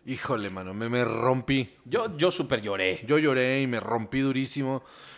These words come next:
Speaker 1: porque no solo es un momento en el que se abre a nivel personal,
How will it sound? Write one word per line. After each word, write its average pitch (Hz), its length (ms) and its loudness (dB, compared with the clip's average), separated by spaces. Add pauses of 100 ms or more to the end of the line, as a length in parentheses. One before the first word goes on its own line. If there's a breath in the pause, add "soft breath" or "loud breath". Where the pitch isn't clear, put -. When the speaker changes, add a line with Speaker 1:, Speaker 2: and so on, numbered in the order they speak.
Speaker 1:
porque 151 220 -4
no 151 100 0
solo 175 220 4
es 170 80 -4
un 175 100 -2
momento 160 400 2
en 156 120 2
el 127 140 -4
que 117 280 0
se 123 280 0
abre 143 640 6
a 117 60 -2
nivel 123 260 -2
personal, 143 580 0